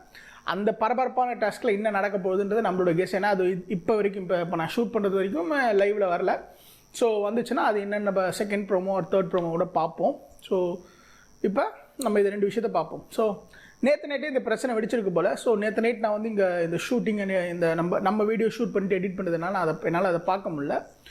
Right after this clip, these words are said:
So, காலையில அந்த சண்டை அப்படியே தொடங்க, பிரச்சனை தொடங்க, தொடங்கி இருந்தது. அதாவது, கண்டினியூ ஆகிருந்தது காலையிலையுமே. <clears throat> என்ன பிரச்சனைனா, பிசியோதெரபிக்கு முன்னாடி டாக்டர் போடலாமா, போடக்கூடாதா அப்படிங்கிற ஒரு பிரச்சனை.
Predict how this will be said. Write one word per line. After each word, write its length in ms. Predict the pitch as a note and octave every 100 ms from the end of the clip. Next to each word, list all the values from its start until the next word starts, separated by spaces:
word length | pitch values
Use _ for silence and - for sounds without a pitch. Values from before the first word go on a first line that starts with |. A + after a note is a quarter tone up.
| - -
So, 240 | - A#3+
காலையில 520 | - A#3+ D#4+ F4 D#4
அந்த 200 | D4 A#3
சண்டை 320 | G#3+ G#3+ A3+ G#3+
அப்படியே 260 | F#3+ G3+
தொடங்க, 420 | G3 G3 F#3+ E3
பிரச்சனை 360 | E3 E3+ - F#3 E3
தொடங்க, 400 | F#3+ A3 F#3+ E3+
தொடங்கி 320 | F3+ G3+ G#3
இருந்தது. 300 | F3 D#3 C#3+
அதாவது, 420 | D3 E3 D#3+ F#3+
கண்டினியூ 220 | F#3 A3
ஆகிருந்தது 500 | F#3 D3+ C#3 C#3 C3+ C#3+
காலையிலையுமே. 600 | D3+ D3+ C#3 C3+ - G3+ - - - -
<clears throat> 420 | - - - -
என்ன 180 | A3 C4
பிரச்சனைனா, 380 | A#3+ G#3+ G3+ A#3 G#4 - - _ - _ _ _ _ _ _ - -
பிசியோதெரபிக்கு 600 | C4 A#3+ B3 A#3 G3+ -
முன்னாடி 260 | F#3+ F#3+ G#3
டாக்டர் 360 | F#3 F#3 G3 F3
போடலாமா, 540 | F3 E3 D#3+ D3+ G#3
போடக்கூடாதா 540 | D#3 D#3 D3+ B2+ C#3 C3+
அப்படிங்கிற 320 | C3+ C3+ A3
ஒரு 140 | A3
பிரச்சனை. 340 | E3 D3 -